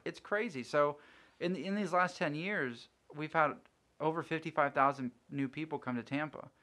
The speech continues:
You know, someone asked me the day, goes, "Oh, when you go to the grocery store, when you go to the, you know, the Armature Works, when you go to the mall, do you get stopped all the time?" And I go,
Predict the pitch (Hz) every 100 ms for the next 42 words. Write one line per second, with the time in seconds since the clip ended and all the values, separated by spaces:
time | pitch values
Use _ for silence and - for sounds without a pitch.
0 | _ _ _ _ 135 135 127 160 160 160
1 | 139 139 135 135 123 135 180 160 139 160
2 | 175 175 160 143 170 180 156 131 - 127
3 | 131 156 180 175 160 - _ 165 139 127
4 | 123 139 156 170 156 143 131 127 120 135
5 | 147 180 160 151 170 151 123 - 139 143
6 | - - 135 170 190 190 196 196 202 214
7 | 151 135 131 127